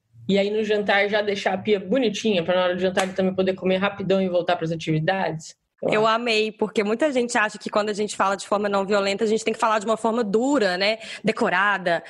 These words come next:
Speaker 2: E a Carol trouxe bem natural, é isso, né? Não preciso falar, "Ai, minha necessidade." Mas daqui a pouco a gente entra também nos, nos elementos. Mafô, agora é pra você. É, aí,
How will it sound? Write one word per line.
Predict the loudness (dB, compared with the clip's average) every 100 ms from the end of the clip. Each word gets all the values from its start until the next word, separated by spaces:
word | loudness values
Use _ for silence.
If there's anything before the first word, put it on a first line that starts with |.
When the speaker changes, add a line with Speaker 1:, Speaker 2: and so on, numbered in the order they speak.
| -18 -16 -12
Speaker 2:
E | -4 -2 0 0 0
a |
Carol | 0 0 0
trouxe | 0 -2 0
bem | 0 0 0
natural, | -4 0 2 4 2 0
é | -2
isso, | -4 -2 0
né? | 0 0
Não | -2
preciso | -2 0 0
falar, | 0 0 0 0
"Ai, | -2
minha | -4
necessidade." | -4 -4 -4 -2 -2 -4 -2
Mas | 0
daqui | 0
a | -2
pouco | 0
a | 0
gente | 0 0
entra | -2 -2
também | -2 0
nos, | 0 -2 0
nos | 0
elementos. | 2 2 2 -2 -4 -14 -14 -10 -8 -8 -10 -10 -6 0
Mafô, | 0 2 0 2
agora | 2 0
é | 0
pra | 0
você. | 2 0 0 0 0 -4 -4
É, | 0 2 2 2 2
aí, | 2 0